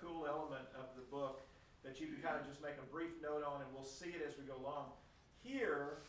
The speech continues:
notice that Jesus goes into the presence of, of God. Uh, we're not even mentioned in that part of the passage yet. It's just Jesus going into the presence of God. At the end of chapter six,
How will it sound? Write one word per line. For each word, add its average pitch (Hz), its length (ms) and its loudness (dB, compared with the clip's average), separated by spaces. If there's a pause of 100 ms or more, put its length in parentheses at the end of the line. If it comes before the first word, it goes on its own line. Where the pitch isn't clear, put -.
notice 175 400 6
that 160 160 2
Jesus 196 640 -4 (160)
goes 160 260 6
into 147 140 0
the 135 100 -2
presence 139 460 0
of, - 80 -4 (160)
of 127 160 -4 (400)
God. 120 320 2 (1300)
Uh, 139 220 8
we're 220 100 6
not 233 220 8
even 165 180 2 (140)
mentioned 160 640 -4 (800)
in 139 160 -4
that 156 320 2
part 151 160 4
of 131 80 -2
the 127 160 -8
passage - 480 -4
yet. - 240 -12 (260)
It's 131 140 -12
just 196 180 0
Jesus 175 440 -2
going 160 340 2
into 147 160 -2
the 139 80 -4
presence 135 340 0
of - 140 -12
God. 139 240 6 (640)
At 156 140 4
the 175 120 0
end 247 120 6
of 247 100 0
chapter 156 400 6
six, - 560 4